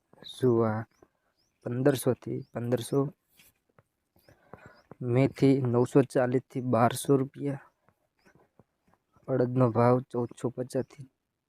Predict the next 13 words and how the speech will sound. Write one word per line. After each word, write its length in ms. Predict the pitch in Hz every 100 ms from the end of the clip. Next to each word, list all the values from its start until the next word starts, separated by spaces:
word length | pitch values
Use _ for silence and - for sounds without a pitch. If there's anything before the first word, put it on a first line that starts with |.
| _
અઢારસો 400 | 117 120 120 131
ચાલીસ, 380 | 123 120 123 143 - _ _ _ _ _ _ _ - _ _ - _ _ -
મગ 320 | 120 131 143 -
તેરસો 360 | 151 147 - 131
સાઠથી 520 | - 131 135 - 135
એકવીસો 600 | 123 123 - 143 127 139
રૂપિયા, 520 | 135 131 135 139 135 - - _ _ _ _ _
તુવેરનો 440 | 131 120 117 120
ભાવ 360 | 107 123 131 127 - _ _ _ _ - _ _ -
પંદરસોથી 640 | 127 147 160 139 123 123
બે 120 | 120 123
હજાર 220 | 117 123
રૂપિયા, 440 | 120 127 127 131